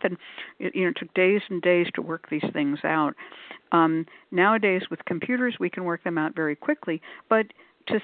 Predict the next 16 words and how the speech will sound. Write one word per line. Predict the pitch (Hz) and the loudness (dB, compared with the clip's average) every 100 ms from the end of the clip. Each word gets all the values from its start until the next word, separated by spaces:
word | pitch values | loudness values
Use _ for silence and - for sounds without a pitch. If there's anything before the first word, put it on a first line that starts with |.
| - | 0
say, | 269 226 - - | 0 0 -4 0
"Hey, | 262 | 2
I | 226 254 | 4 0
could | 254 | 0
go | 240 | -2
to | 220 180 | 0 2
a, | 160 - - - | 0 -4 -10 -6
a | |
website | 165 226 226 - 180 | 0 0 0 -2 -4
and | 143 | -4
have | 180 185 | -4 -4
it | - | -4
done | 185 214 - | -4 -6 -6
for | 233 226 | -4 -2
me," | 226 233 - _ | -2 -6 -8 _
no. | 170 151 | -2 -2